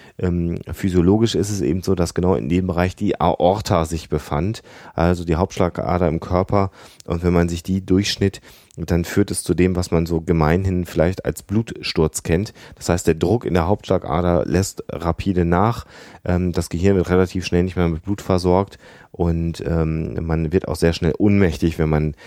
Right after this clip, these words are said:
sich die Aorta durchschneidet. Diese Verletzung ist übrigens auch quasi,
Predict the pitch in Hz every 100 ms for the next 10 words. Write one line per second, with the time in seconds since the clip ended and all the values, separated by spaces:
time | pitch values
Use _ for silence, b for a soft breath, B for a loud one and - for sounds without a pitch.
0 | B - 82 73 - 57 85 78 78 78
1 | 82 80 87 - B B B 85 82 92
2 | 92 87 87 - 92 76 65 85 82 -
3 | - 80 78 80